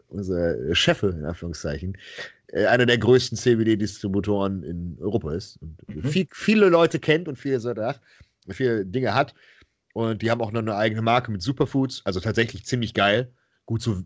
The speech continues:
Speaker 1: Reisprotein und sowas ist absolut nicht meine Welt, aber was geil ist, sind halt eben, ähm,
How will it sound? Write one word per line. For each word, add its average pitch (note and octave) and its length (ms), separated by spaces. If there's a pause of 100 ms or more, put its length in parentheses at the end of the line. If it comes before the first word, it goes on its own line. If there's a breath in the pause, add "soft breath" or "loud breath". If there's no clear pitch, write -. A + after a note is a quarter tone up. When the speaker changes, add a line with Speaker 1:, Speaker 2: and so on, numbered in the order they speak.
(220)
Speaker 1:
Reisprotein C3 840
und B2 80
sowas B2+ 280
ist G#2+ 140
absolut A#2 380
nicht A2 160
meine G#2 240
Welt, A2+ 300
aber A#2+ 320
was A2+ 180
geil A2+ 240
ist, G#2 140
sind G#2+ 140
halt G2+ 140
eben, F#2 240 (480 loud breath)
ähm, F#2 340